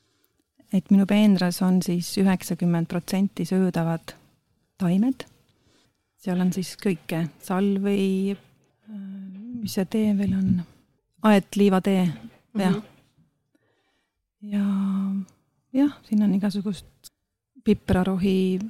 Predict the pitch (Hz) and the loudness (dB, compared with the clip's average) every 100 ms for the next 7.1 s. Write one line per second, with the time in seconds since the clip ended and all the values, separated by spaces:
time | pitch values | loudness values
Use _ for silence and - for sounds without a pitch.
0 | - _ _ _ _ _ _ _ _ 226 | -14 _ _ _ _ _ _ _ _ -4
1 | 208 233 220 202 185 180 180 - 190 190 | 2 2 4 4 4 2 -2 -2 -4 -4
2 | - 170 175 170 - 214 214 - 214 - | -4 -4 -2 -2 -2 -2 -2 -4 -8 -6
3 | 208 208 196 - - - _ _ - - | -4 -4 -4 -8 -12 -16 _ _ -20 -20
4 | - _ - 202 196 214 202 196 - 202 | -20 _ -4 -2 0 0 0 -2 -2 -4
5 | - 196 196 - 208 214 214 202 196 185 | -4 -6 -6 -2 -2 0 0 0 -2 -4
6 | - - _ _ _ _ 233 185 202 196 | -8 -18 _ _ _ _ -6 -4 -2 -4